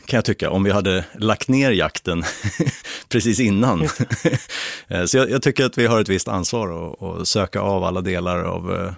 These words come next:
Speaker 1: alla hörn av parameterrummet, eh, för olika modeller för att, att se till att vi inte missar några upptäckter.
Speaker 2: Tror du att det kommer vara så att när man hittar det kommer man snabbt, eller ja, man får räkna ett tag och sen säga att här har vi det,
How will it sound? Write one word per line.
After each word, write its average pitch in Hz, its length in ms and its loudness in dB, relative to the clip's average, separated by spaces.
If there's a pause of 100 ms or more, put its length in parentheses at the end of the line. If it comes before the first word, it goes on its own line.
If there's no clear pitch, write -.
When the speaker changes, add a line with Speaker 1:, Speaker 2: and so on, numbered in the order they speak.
Speaker 1:
alla 95 360 0
hörn 95 360 0
av 87 120 -4
parameterrummet, 90 1120 -2
eh, 90 160 -10
för - 140 -6
olika 90 280 -4
modeller 90 480 -2
för 92 320 -8
att, 98 60 -10 (140)
att 101 140 -6
se 98 100 -4
till 87 260 -6
att 90 280 -10
vi 87 300 -8 (220)
inte - 160 -6
missar 95 340 0
några 92 180 -6
upptäckter. - 480 -14 (1300)
Speaker 2:
Tror 190 120 4
du 208 260 4
att 143 100 -2
det 156 80 -4
kommer 165 140 0
vara 139 220 0
så 139 140 -4
att 127 140 -6
när 147 40 -4
man 139 120 2
hittar 160 280 0
det 170 60 4
kommer 156 180 0
man 139 120 2
snabbt, - 540 -2
eller 147 140 0
ja, 131 180 -8 (500)
man 143 200 -8
får 139 80 0
räkna 151 280 2
ett 156 60 -2
tag 147 200 -2
och 160 80 0
sen 156 160 2
säga 139 180 2
att - 120 -6
här - 220 4
har 202 160 4
vi 170 80 0
det, 143 140 -10